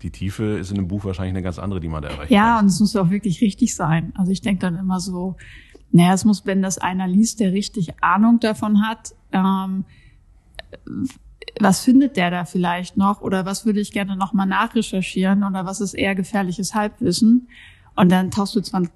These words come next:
Speaker 2: zwangsläufig tiefer ein. Also es wird bestimmt nicht alles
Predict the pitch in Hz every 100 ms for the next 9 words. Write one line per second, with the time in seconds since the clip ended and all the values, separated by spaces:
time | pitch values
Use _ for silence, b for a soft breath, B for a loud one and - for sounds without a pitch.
0 | _ - 180 160 185 226 214 - 185 208
1 | - 160 160 180 180 180 - - - -
2 | - - 180 226 - - 247 220 - 202
3 | 220 233 233 -